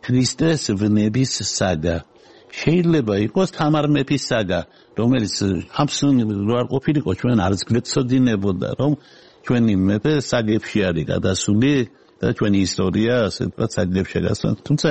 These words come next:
იმათ აქვს მთელი უზარმაზარი საგა აქვს, მაგალითად, რომაელთა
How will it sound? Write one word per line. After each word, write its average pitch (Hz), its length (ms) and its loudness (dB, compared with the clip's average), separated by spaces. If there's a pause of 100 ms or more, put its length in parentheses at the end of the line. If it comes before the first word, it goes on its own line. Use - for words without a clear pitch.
იმათ 147 240 0 (100)
აქვს 165 220 -2
მთელი 151 320 0 (200)
უზარმაზარი 135 680 2
საგა 131 380 0
აქვს, 143 200 -4
მაგალითად, 135 380 0 (460)
რომაელთა 131 600 2